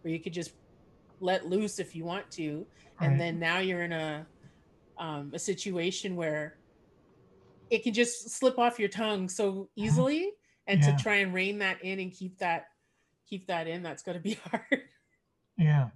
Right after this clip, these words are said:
Speaker 2: yeah, it's, um,
Speaker 1: <laughs>
Speaker 2: you can do that, but, um, but I guess it's, uh, and today it's o-,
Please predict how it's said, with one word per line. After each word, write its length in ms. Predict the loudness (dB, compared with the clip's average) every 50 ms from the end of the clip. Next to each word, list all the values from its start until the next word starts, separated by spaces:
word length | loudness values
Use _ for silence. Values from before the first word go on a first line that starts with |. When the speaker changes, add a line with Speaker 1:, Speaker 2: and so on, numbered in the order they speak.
| -10
Speaker 2:
yeah, 280 | -4 -2 0 0 0 0 0
it's, 220 | -2 -4 -4 -4 -2
um, 320 | 0 0 0 0 -2 -4
Speaker 1:
<laughs> 420 | -12 -16 _ _ -20 -20 _ _
Speaker 2:
you 100 | 0 4
can 60 | 6 6
do 100 | 6 6
that, 280 | 4 2 0 -2 -4 -8 _ _ _ _ _ _ -12 -2
but, 260 | 0 2 2 2 2 0
um, 540 | 0 2 2 2 2 2 2 2 2 0 -2 _ _ _ _ _ _ _ _ -6
but 160 | -2 2 2 4
I 320 | 4 2 2 2 2 2
guess 220 | 2 2 0 -2
it's, 240 | -2 -6 -6 -6 -8
uh, 220 | -8 -4 -2 -4 -4 -4 -8 _ -6
and 360 | 0 2 2 2 2 -2 -6
today 280 | -2 2 4 4 4 4
it's 280 | 4 2 0 -2 -2 -2
o-, 60 | -2